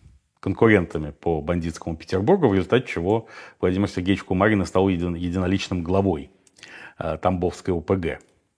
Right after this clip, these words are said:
А в, при советской власти дважды отсидел. Сначала за участие в групповом изнасиловании, а потом свой самый главный и большой срок.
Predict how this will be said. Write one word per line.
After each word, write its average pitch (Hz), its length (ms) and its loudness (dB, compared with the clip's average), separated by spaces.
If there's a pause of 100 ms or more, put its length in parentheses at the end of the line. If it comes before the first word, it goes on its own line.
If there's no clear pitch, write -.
(840)
А 82 460 0 (140)
в, - 180 -10
при 95 140 -4
советской 196 380 4
власти 143 340 2
дважды 135 400 4
отсидел. 85 580 2 (320)
Сначала 92 360 4
за 87 80 2
участие 90 380 0
в 85 60 -6
групповом 90 380 0
изнасиловании, 127 640 4
а - 20 4
потом 143 240 0
свой 95 320 -2
самый 87 300 -4
главный 113 300 4
и - 20 -2
большой 87 340 0
срок. 120 360 0